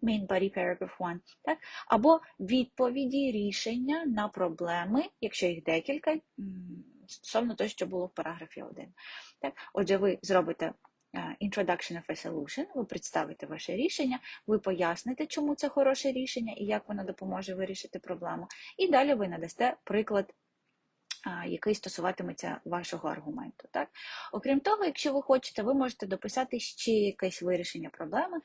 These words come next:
додати пояснення і приклад. Зазвичай учні, коли тренуються, вони пишуть дві проблеми і два вирішення, тому що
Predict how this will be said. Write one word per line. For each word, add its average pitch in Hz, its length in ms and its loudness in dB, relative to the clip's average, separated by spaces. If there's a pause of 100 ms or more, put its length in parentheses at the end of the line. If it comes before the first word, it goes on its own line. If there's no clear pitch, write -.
(320)
додати 170 340 0
пояснення 226 680 -2
і 202 60 -6
приклад. - 440 -10 (320)
Зазвичай 294 400 0
учні, 262 440 -2
коли 196 240 -2
тренуються, 247 580 -2
вони 202 240 0
пишуть 254 440 0 (260)
дві 196 300 4
проблеми 262 640 -2 (100)
і 294 300 0
два 196 260 2
вирішення, 185 680 -2
тому 214 220 -2
що 254 200 2